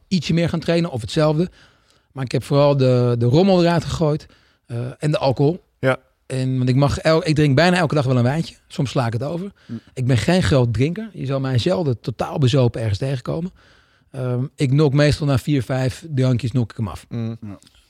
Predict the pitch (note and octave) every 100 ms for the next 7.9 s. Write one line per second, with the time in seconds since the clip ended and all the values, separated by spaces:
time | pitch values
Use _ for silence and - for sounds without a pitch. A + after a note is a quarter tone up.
0 | _ A#2 B2+ C3 A#2+ - - G#2 G#2 A#2+
1 | A#2+ A2+ A#2+ A2+ A2 A#2+ B2+ B2+ B2+ A2
2 | - C#3 - B2 G2+ - A2 - - G#2
3 | F#2+ _ _ C3+ - C#3+ C3 B2+ B2 B2
4 | C#3 B2 G#2+ B2 C#3 A#2 A2+ C3 - -
5 | D#3+ F#3 - G2 G#2 E2+ G#2+ - _ _
6 | _ _ _ B2 B2+ B2+ B2+ F#3 D#3+ A#2
7 | - - B2+ - D#3 E3+ C#3 G3 A#3